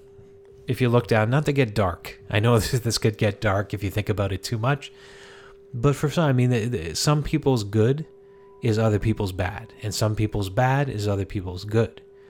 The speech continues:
So your life experience, what you've gone into, what you consider your personality, your ideology to be,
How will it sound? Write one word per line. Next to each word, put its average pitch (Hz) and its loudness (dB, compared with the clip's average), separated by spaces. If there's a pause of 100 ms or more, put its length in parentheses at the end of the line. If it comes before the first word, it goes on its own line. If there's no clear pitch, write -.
(460)
So - 0
your 127 6
life 120 0
experience, 113 2
what 98 -6
you've 107 -10
gone 101 0
into, 110 2
what 101 -4
you 110 -4
consider 104 0
your 98 0
personality, 101 -2
your 98 -2
ideology 98 -2
to 90 -2
be, 110 -4